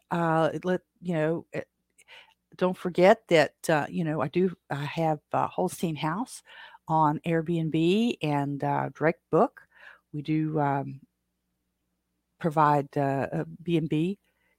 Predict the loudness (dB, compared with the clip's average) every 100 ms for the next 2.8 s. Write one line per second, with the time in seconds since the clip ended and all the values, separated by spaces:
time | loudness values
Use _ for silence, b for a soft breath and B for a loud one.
0 | -4 0 0 -4 -4 0 6 6 6 0
1 | -12 -16 -12 -6 -4 -4 -4 -2 -2 -4
2 | -2 0 -2 -2 -6 0 0